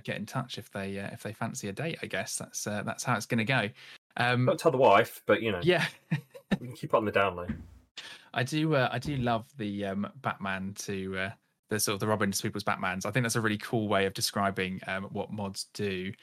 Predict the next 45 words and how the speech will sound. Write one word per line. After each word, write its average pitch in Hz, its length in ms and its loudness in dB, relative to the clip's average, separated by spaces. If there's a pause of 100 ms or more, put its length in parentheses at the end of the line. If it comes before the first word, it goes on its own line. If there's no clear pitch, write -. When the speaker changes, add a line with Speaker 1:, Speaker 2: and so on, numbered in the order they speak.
(260)
Speaker 1:
and, 98 280 0
uh, 92 140 0
some 107 200 -2
of 92 60 -2
the 98 80 -4
work 98 180 0
that - 60 -10
goes 107 240 -6
on 107 80 -2
behind 101 260 -4
the 98 40 -8
scenes. 101 420 0
But, - 260 0
uh, 123 80 4
before 240 340 4
we 220 100 6
get 190 200 0
into 170 480 4
interviewing 127 460 4
you, 107 180 0 (300)
uh, 123 200 2
we'll, 135 320 2
we'll 139 220 4
get 240 260 2
into, 113 680 4
uh, 113 200 0
what's 170 220 0
going 151 260 2
on 117 280 4
this 135 240 2
week 113 300 0
in 110 240 -2
WoW 101 400 0
for, 101 340 -4
for - 180 -14
us 113 200 -2
and 107 100 0
a - 20 -2
few 104 200 -4
things 104 240 -4
going 101 180 0
on 95 80 -4
across - 260 -8
the - 120 -8
game. 98 160 -2